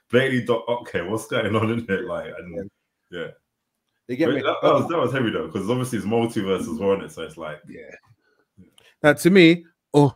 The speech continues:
Speaker 2: all I was thinking about was Omni-Man, to be honest. Let's, um, let's be honest, right?
Speaker 3: <laughs>
Speaker 2: If, if, if Mark's not involved, or Im-, Invincible, sorry, is not involved, I don't care. If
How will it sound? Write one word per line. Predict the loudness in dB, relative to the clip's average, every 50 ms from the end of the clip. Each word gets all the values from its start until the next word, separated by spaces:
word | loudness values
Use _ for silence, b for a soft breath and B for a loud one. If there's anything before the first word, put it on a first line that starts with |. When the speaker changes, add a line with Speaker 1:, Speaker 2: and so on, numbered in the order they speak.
| -4 -8 -2
Speaker 2:
all | -2 0 4 8 8 8 8
I | 8 4
was | 2
thinking | 0 0 -2 0 0 -2 0
about | 4 4 4 4 4 2 -2 _ _ _ _ _ -4
was | -2 -2 -2 -2 -2
Omni-Man, | -2 0 2 2 2 2 2 2 0 -2 -4 -6
to | -8 -8
be | -4 -2 0
honest. | 0 0 0 -4 -6 -4
Let's, | -6 -6 -6 -6 _ -10
um, | -6 -4 0 2
let's | 0 0 0
be | -2 -2 0
honest, | 0 0 -2 -4 -8 -10 -10
right? | -6 -4 -4 -4 -4 -6 -12 -18 _ -10
Speaker 3:
<laughs> | -10 -8 -8 -8 -12 -12 _ -2
Speaker 2:
If, | -2 -2 -2 -2 -4 0
if, | 0 0 0 0
if | -2 -2 0 0
Mark's | 2 4 4 4 4 2 -4
not | -4 -2
involved, | -2 -2 -2 2 2 4 6 6 4 2
or | -4 -8 -8 -6
Im-, | -6 -6 -6 -6 -6 -6
Invincible, | -4 -2 -2 0 0 0 0 0 -4 -2 -2 -2
sorry, | 0 2 2 2 2 0 -2 _ _ _ _ _ _ -8
is | -6 -2
not | -2 0 0 0
involved, | -2 0 0 2 2 2 0 0
I | 0
don't | 0 0 -2 -6 -10
care. | -10 -2 0 0 0 0 -4 -8 _ _ _ _ _ -6
If | -6 -6